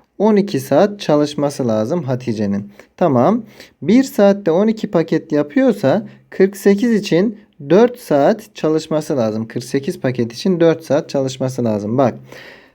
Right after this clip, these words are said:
Kırk sekiz kilogram için on iki saat çalıştı. Kırk sekiz paket için de dört saat çalıştı. Toplamda Hatice on altı saat çalıştı. Hemen şuraya Hatice'yi yazalım on altı diye. Güzel. Sonra Fatma'ya geldik. Fatma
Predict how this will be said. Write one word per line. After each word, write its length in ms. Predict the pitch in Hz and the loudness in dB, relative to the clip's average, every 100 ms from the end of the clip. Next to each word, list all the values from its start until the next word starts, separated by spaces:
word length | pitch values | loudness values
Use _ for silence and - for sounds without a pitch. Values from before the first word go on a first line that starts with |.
| _ _ - | _ _ -4
Kırk 180 | 143 | -2
sekiz 400 | 143 175 180 247 | 0 0 2 0
kilogram 460 | - 202 196 202 196 | 2 4 6 6 2
için 200 | 180 147 | 0 -4
on 220 | 143 208 | -2 0
iki 180 | 202 190 | 0 -2
saat 340 | - 175 214 | 0 0 0
çalıştı. 480 | - 139 120 - 220 | -2 -2 -2 -2 -4
Kırk 180 | - 196 | 0 -2
sekiz 340 | 202 202 214 - | 0 -2 -2 -2
paket 340 | 165 156 151 | 0 0 -2
için 260 | 135 151 185 | -4 -2 2
de 180 | 226 | 2
dört 260 | 180 185 185 | 4 2 2
saat 300 | - 147 139 | 0 0 0
çalıştı. 460 | - 117 110 117 - | -4 -4 -4 -10 -2
Toplamda 640 | 185 190 151 123 117 147 | -2 0 0 2 0 0
Hatice 580 | 190 147 123 131 185 226 - - _ - | 0 0 0 2 2 0 -8 -20 _ 0
on 160 | 175 160 | 2 4
altı 300 | 123 120 120 | 2 0 -4
saat 320 | 156 185 196 | 0 0 -2
çalıştı. 380 | 135 107 - 104 | -4 -4 -6 -6
Hemen 180 | 156 | -4
şuraya 360 | 147 147 139 131 | -4 -2 0 0
Hatice'yi 460 | 127 127 113 113 113 | -2 -2 0 0 0
yazalım 420 | 113 113 110 101 | 0 0 -2 -4
on 140 | 113 | -4
altı 380 | 104 113 - 113 | -4 -6 -8 -8
diye. 340 | 107 120 208 - - _ | -4 0 -2 -4 -12 _
Güzel. 280 | 160 113 104 104 - - _ | -6 -4 -4 -8 -20 -20 _
Sonra 380 | - 269 240 233 | 2 4 4 2
Fatma'ya 540 | 233 240 233 226 202 | 2 0 2 2 4
geldik. 360 | 131 127 247 - | 4 2 0 -2
Fatma 520 | 285 269 156 170 | -2 0 0 -2